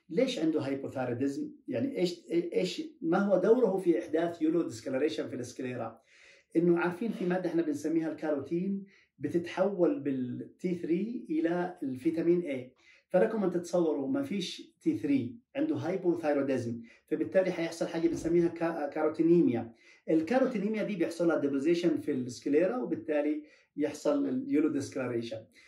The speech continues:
ومن هنا نجي نقول على طول عشان نعرف إن عنده هايبوثايروديزم نقيس التي ثري، حتحصل التي ثري لو، حنحصل التي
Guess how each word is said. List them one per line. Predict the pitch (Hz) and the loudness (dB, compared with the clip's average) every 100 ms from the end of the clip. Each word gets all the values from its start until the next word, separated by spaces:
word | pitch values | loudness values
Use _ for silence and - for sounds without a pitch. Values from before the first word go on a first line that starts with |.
| - _ | -20 _
ومن | 135 147 | 0 2
هنا | 139 170 156 | 4 4 2
نجي | 139 165 139 | 2 0 0
نقول | 160 147 | -2 -2
على | - 139 139 | -2 -4 -2
طول | 170 147 - - | 0 0 -2 -10
عشان | 131 143 135 | -8 -2 0
نعرف | 160 175 - | 0 -2 -4
إن | 135 | -4
عنده | 151 143 | -4 -2
هايبوثايروديزم | 135 165 160 147 139 139 175 151 | -2 -2 -2 -2 0 0 0 -2
نقيس | 139 - 165 151 | -4 0 0 0
التي | 127 - 127 | -6 -6 -6
ثري، | 139 151 | -4 -6
حتحصل | - - - - 147 | -8 -12 -14 -8 -6
التي | 131 147 | -4 -6
ثري | - 139 | -4 -4
لو، | 131 165 196 | 0 0 0
حنحصل | - 143 - - 143 | -4 -10 -12 -8 -8
التي | 127 - 139 143 | -8 -6 -4 -4